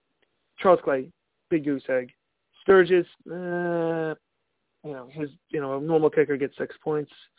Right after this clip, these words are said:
Crowder, you're right. Crowder is the other wild card. Like, Ingram, if he plays, if he's healthy, Crowder,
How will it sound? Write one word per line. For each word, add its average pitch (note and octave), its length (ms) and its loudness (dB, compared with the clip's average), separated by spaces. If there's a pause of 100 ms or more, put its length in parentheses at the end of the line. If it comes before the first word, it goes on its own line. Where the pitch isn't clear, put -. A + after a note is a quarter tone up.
(420)
Crowder, G3+ 720 4
you're E3 160 -6
right. D3 280 -4
Crowder F3+ 440 -8 (100)
is E3 160 -18
the - 100 -12 (120)
other D#3+ 180 0
wild C#3 320 -2
card. C3 260 -8
Like, C3 200 -14 (400)
Ingram, A#3+ 240 6
if A3+ 80 6
he G3+ 100 -4
plays, G3+ 340 6
if E3 80 -2
he's D#3+ 120 -2
healthy, F#3+ 400 0
Crowder, F#3 420 -4